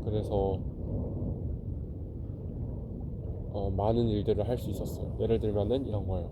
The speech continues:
하나님의 시키신 일을 하러 갈 때 그 앞을 대법관이 막으니 하나님이 하늘에서 불을 내려서 그를 물러나게 하시고 그리고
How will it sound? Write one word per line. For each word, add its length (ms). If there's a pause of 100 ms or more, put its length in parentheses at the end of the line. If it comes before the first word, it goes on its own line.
(120)
하나님의 580 (480)
시키신 440
일을 180
하러 220
갈 220 (120)
때 260 (260)
그 100
앞을 520 (160)
대법관이 460
막으니 480 (420)
하나님이 420
하늘에서 460
불을 340
내려서 520
그를 220
물러나게 560
하시고 1160
그리고 480